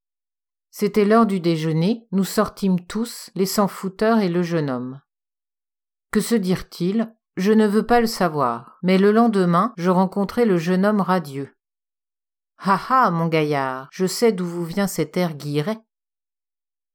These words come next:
Avec une louable discrétion, il se défendit d'abord, mais avoua bientôt. « Quelle drôle de fille », ajouta-t-il. « Elle n'a mis qu'une condition, c'est que si je tombe malade ici,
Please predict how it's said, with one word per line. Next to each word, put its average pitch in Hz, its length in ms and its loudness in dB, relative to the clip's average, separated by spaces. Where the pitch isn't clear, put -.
Avec 202 320 0
une 185 200 0
louable 180 560 0
discrétion, 170 840 -4
il 190 80 -4
se - 180 -4
défendit 175 540 0
d'abord, 160 600 0
mais 160 120 0
avoua 151 300 0
bientôt. « 147 420 -6
Quelle 190 160 2
drôle 196 300 2
de 180 120 2
fille », 185 480 -2
ajouta-t-il. « 151 880 -6
Elle 185 160 0
n'a 202 120 4
mis 220 200 4
qu'une 269 240 2
condition, 220 640 0
c'est - 200 -10
que 180 120 -4
si 220 220 -2
je 208 100 0
tombe 196 260 0
malade 170 380 2
ici, 233 420 -6